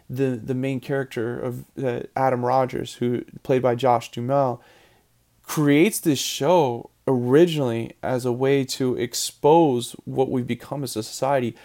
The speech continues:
but, and tries to wanna change that and wanna save society. But he ends up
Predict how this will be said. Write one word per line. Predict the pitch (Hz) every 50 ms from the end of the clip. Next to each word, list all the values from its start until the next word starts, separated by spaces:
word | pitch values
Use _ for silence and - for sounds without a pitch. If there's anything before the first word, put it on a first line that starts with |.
| - - _ _ _ -
but, | 143 131 117 - -
and | 139 131 123 123 120 -
tries | - - 143 143 139 135 127 -
to | - 127 120 117 113 - - - _ _ - - - - -
wanna | - 135 135 127 123 117
change | - - - - 151 180 220 214 170 139
that | 127 123 110 117 -
and | 120 117 117
wanna | 120 123 120 113
save | 113 - - - - 147 160 185 190 180 -
society. | - 131 - - 120 117 120 117 117 117 - - - _ _ _ _ _
But | - 185
he | 202 196 214 214
ends | 202 190 185
up | 185 -